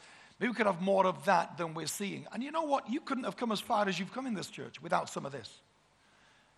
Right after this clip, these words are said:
Maybe you didn't know what to call it. Maybe in your Diotrephes days, where you were on your own and you lost the momentum of what you had 'cause the group we were in,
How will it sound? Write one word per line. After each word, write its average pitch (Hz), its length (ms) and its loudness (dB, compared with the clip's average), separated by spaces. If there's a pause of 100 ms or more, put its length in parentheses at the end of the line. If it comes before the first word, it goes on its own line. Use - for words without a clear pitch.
(320)
Maybe 226 180 0
you 202 40 0
didn't 214 160 2
know 202 80 0
what 202 160 2
to 165 80 -6
call 214 360 0
it. 123 140 -8
Maybe 202 280 0
in 196 100 0
your 190 160 2
Diotrephes 160 840 2
days, 117 440 -6 (1600)
where 185 680 6 (100)
you 180 120 -2
were 180 160 0
on 190 200 2
your 165 240 -2
own 165 380 0 (1700)
and 180 340 2
you 175 120 -4
lost 196 320 4
the 190 80 2
momentum 180 500 2
of 160 100 -4
what 175 180 -4
you 185 120 -6
had 180 200 0
'cause 165 140 -2
the 175 100 -8
group 180 280 -4
we 208 160 0
were 170 160 -2
in, 170 420 -4